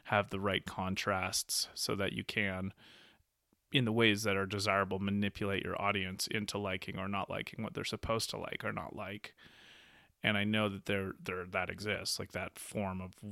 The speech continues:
ways of making shows exist. I, I, I guess the reason we care more about Jim and Pam, well, I think the biggest reason we care more about them is that we know them way better than most. I mean,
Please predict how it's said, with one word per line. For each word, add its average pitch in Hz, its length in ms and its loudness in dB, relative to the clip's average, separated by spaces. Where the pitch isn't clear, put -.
ways 104 280 2
of 98 120 -6
making 101 420 0
shows 101 420 0
exist. 110 300 -6
I, 139 160 6
I, 147 100 6
I 139 60 8
guess 156 500 10
the 220 140 8
reason 131 640 10
we 107 300 6
care 139 680 8
more 175 480 8
about 127 360 8
Jim 113 220 2
and 107 140 4
Pam, 101 600 0
well, 123 280 12
I 139 80 10
think 170 160 8
the 147 60 -2
biggest 139 460 8
reason 113 300 6
we 107 100 4
care 104 240 4
more 98 140 2
about 98 200 -2
them 98 120 -2
is 107 100 0
that 101 140 4
we 110 80 4
know 104 260 4
them 95 200 2
way 98 140 0
better 90 320 -2
than 101 160 -4
most. 95 280 -4
I 123 60 4
mean, 127 180 4